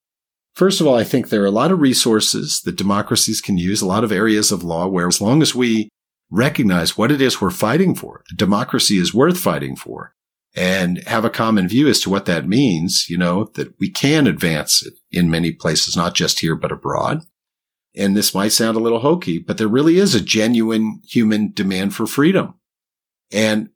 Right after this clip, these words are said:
that's not going away. People have more ability to communicate across borders. And you may not see it much in the United States these days, but you do see it in lots of other countries, Malawi or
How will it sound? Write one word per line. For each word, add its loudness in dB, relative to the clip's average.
that's 0
not 2
going 2
away. -6
People -2
have 0
more 4
ability 2
to -2
communicate -2
across -2
borders. 0
And 2
you 4
may 4
not 4
see 2
it -2
much 0
in 4
the 4
United 0
States 0
these -2
days, -4
but -10
you -4
do 4
see 0
it -6
in -8
lots -2
of 0
other 0
countries, -4
Malawi 0
or -14